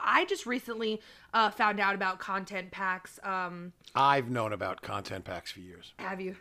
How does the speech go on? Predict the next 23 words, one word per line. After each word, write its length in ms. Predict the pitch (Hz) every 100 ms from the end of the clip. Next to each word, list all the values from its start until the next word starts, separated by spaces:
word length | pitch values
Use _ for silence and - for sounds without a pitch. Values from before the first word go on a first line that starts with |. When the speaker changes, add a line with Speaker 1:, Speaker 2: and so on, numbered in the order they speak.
| -
Speaker 2:
No, 180 | 101 82
I 80 |
haven't. 320 | 80 - 262 254
Speaker 1:
<laughs> 600 | 269 202 - - - -
Yeah, 220 | 226 233 226
so 140 | - 247
I, 480 | - - 330 427 -
I, 40 | 262
uh, 120 | 247
just, 360 | 226 - -
both 200 | 202 277
of 80 | 277
us 200 | 196 202
just 200 | 185 202
found 240 | - 196 202
out 140 | 233
about 260 | 277 202 185
it. 180 | 185 -
Um, 380 | 196 196 196 202 - - - _ -
and 240 | 240 233 -
I 540 | 240 262 285 285 285 269 202
downloaded 760 | 254 262 339 302 262 247 220
the 180 | 214 -